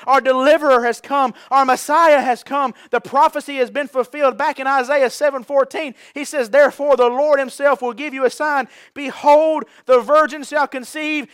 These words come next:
and bear a son, and he shall be called Emmanuel." See, now this is kinda ironic. This is kinda weird because this was written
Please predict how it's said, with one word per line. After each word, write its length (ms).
and 160
bear 300
a 60
son, 340
and 80
he 140
shall 220
be 120
called 360
Emmanuel." 1300
See, 220
now 140
this 240
is 120
kinda 240
ironic. 520
This 160
is 100
kinda 240
weird 240
because 220
this 160
was 160
written 400